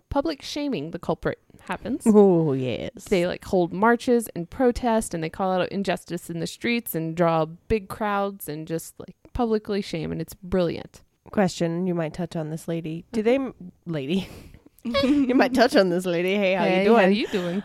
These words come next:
Speaker 2: Um, you might touch on this later, but do they make sure that the person who's coming forward with the complaint is safe during?
Speaker 1: Yes.
Speaker 2: Okay.
Speaker 1: Yes, they do. So if the public shaming doesn't work,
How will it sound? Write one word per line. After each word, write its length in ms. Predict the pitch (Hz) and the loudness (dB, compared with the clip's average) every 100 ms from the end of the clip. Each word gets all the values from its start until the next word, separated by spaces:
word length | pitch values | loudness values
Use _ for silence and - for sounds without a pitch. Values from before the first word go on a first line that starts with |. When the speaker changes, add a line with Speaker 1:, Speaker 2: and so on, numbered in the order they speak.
| - | 2
Speaker 2:
Um, 500 | 220 190 170 165 180 | 6 6 6 2 0
you 80 | 190 | -2
might 160 | 190 151 | -2 0
touch 260 | 214 196 190 | 0 2 0
on 100 | 165 | -2
this 220 | 170 - | -4 -4
later, 840 | 175 196 226 - 170 147 151 214 - _ _ - | -2 -2 -2 -6 -2 0 0 -2 -6 _ _ -8
but 120 | 180 | -2
do 100 | 202 | 0
they 160 | 214 214 | 2 2
make 200 | 202 165 | 0 0
sure 280 | 220 196 190 | 2 4 4
that 200 | 180 170 | 2 0
the 100 | 180 | 2
person 380 | 180 180 180 | 2 4 0
who's 180 | 180 170 | 0 -2
coming 240 | - 175 170 | -2 -2 -2
forward 300 | 180 170 170 | -2 -2 -4
with 100 | 165 | -6
the 80 | |
complaint 380 | 175 175 170 165 | -6 -4 -2 -2
is 80 | 156 | -4
safe 280 | - 151 156 | -4 -6 -6
during? 600 | 175 165 160 160 160 165 - _ - | -4 -2 -4 -6 -6 -8 -12 _ -10
Speaker 1:
Yes. 240 | 180 - - | -10 -8 -10
Speaker 2:
Okay. 180 | 160 - - - | -10 -10 -12 -10
Speaker 1:
Yes, 220 | 165 147 | -8 -8
they 140 | - 160 | -6 -8
do. 120 | - - _ _ - | -10 -18 _ _ -2
So 400 | 220 185 180 185 _ _ - | 4 4 2 -4 _ _ 2
if 240 | 233 - - | 2 2 -4
the 80 | 269 | -2
public 300 | 262 240 233 | 0 0 0
shaming 260 | - 208 214 | -2 -4 -4
doesn't 240 | 226 254 | -4 -6
work, 360 | 320 392 - | -6 -8 -12